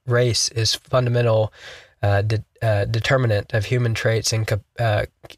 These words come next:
uh, capacities, and that racial differences produce an inherent superior-, sup-, superiority of a particular race. Uh, so I'll read that again. "A belief that race is a fundamental de-,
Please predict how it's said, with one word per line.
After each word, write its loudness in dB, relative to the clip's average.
uh, -2
capacities, -2
and 0
that -2
racial 0
differences -2
produce -2
an 0
inherent -2
superior-, -2
sup-, -4
superiority 0
of -2
a -2
particular -4
race. 0
Uh, -2
so 0
I'll 2
read 2
that 2
again. 0
"A -2
belief 0
that -4
race 0
is -2
a 0
fundamental 0
de-, -6